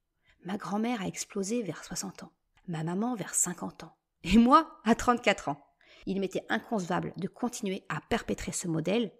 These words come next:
pour que mes enfants en paient le prix une fois adultes. Impossible, maintenant que j'en avais pris conscience.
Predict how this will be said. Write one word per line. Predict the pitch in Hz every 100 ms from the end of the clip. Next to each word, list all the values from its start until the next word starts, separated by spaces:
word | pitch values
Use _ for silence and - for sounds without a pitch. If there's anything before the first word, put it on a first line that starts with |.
| _ _
pour | - -
que | 180
mes | 165 170 175
enfants | 165 302 233
en |
paient | - 214
le | 165
prix | - -
une | 254
fois | - 175
adultes. | 254 349 - _ _ _ _ _ -
Impossible, | 254 - - 185 151 - _ _
maintenant | 165 160 165 175
que |
j'en | 165
avais | 151
pris | - -
conscience. | 156 - - - -